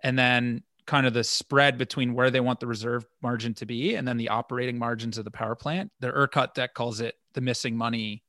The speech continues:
problem, because, like, not enough stuff is gonna get built based on, like, the normal demand <laughs> curves. So they use this, uh,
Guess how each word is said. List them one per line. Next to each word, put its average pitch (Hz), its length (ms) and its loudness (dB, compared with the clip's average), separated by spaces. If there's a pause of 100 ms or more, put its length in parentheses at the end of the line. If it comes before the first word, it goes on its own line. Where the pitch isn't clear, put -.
(140)
problem, 107 420 0
because, 131 280 2
like, 127 180 4
not 139 240 8
enough 139 320 2
stuff - 400 2
is 117 140 -2
gonna 117 160 -4
get 113 260 -4
built 110 420 -4 (220)
based 123 300 0
on, 123 160 4
like, 113 180 -2
the 139 80 -2
normal 120 720 0
demand 131 420 2
<laughs> - 0 -
curves. 117 480 -4 (320)
So 123 680 4 (140)
they 147 80 8
use 139 400 6
this, 131 420 2
uh, 117 520 -2